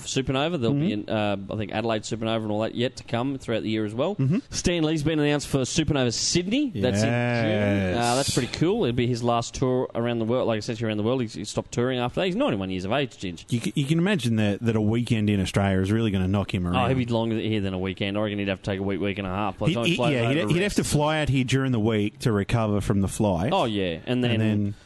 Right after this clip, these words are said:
Speaker 1: take a couple of days after the con
Speaker 2: Yeah.
Speaker 1: before he flies back.
Speaker 2: Yeah.
Speaker 1: But he's over in June at, uh, Supernova Sydney. You might wanna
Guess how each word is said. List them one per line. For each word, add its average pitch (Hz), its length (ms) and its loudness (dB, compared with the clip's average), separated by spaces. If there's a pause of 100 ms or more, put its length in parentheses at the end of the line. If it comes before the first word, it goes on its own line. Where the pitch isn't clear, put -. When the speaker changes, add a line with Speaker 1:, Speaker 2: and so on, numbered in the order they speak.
(160)
Speaker 1:
take 135 220 0
a - 40 -12
couple 123 160 2
of 104 60 -2
days 110 220 2
after 120 260 0
the 113 80 -6
con 113 200 -2
Speaker 2:
Yeah. 101 140 0
Speaker 1:
before 101 220 -4
he 101 60 -4
flies 101 240 -4
back. 127 200 -2
Speaker 2:
Yeah. 120 220 0 (100)
Speaker 1:
But 143 120 2
he's 185 200 0
over 180 300 2
in 165 260 -2 (140)
June 202 640 0
at, 151 400 -2
uh, 143 280 0
Supernova 165 460 0
Sydney. 208 400 0
You 208 60 2
might 160 120 4
wanna 135 180 2